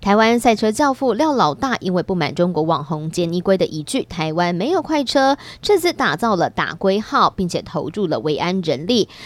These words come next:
前后砸下了近六百万元，在高美风车大道零到四百公尺直线加速，最终是以八点七二秒的成绩刷新了杰尼龟的纪录，直播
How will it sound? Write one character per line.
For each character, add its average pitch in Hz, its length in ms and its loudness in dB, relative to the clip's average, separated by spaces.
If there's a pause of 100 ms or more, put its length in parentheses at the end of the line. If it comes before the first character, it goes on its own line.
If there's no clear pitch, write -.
前 294 180 0
后 370 200 2
砸 170 180 -4
下 190 160 0
了 170 100 2
近 170 280 -4
六 294 180 4
百 214 160 2
万 240 240 0
元， 185 320 4
在 160 180 0
高 170 220 2
美 170 180 -4
风 175 240 -6
车 175 140 -2
大 285 220 -2
道 277 260 4 (140)
零 185 280 -4
到 302 200 2
四 - 260 -2
百 220 140 0
公 277 180 -6
尺 - 140 -4 (100)
直 151 180 -8
线 156 320 -4
加 247 160 -2
速， 311 280 -4 (200)
最 415 160 2
终 359 200 2
是 359 180 -2
以 160 140 -4
八 196 240 -2
点 160 200 -4
七 - 280 -4
二 240 160 0
秒 139 240 -2
的 143 100 -4
成 165 300 -6
绩 254 200 -4
刷 165 280 -2
新 170 200 -6
了 147 120 -4
杰 151 200 -6
尼 151 140 -6
龟 175 220 -2
的 - 100 -20
纪 262 220 -6
录， 247 260 2 (240)
直 294 160 -2
播 392 240 2